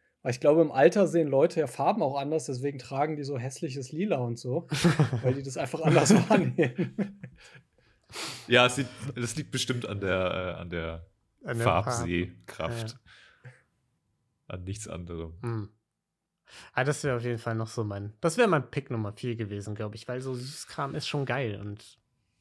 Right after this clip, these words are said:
Speaker 3: Hm.
Speaker 2: Pralinen mit Alkohol, leider eklig. Ja,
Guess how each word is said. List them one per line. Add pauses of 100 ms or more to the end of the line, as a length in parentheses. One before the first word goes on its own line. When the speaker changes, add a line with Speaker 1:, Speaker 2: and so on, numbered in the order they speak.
(380)
Speaker 3:
Hm.
Speaker 2:
Pralinen
mit
Alkohol, (1300)
leider
eklig. (640)
Ja,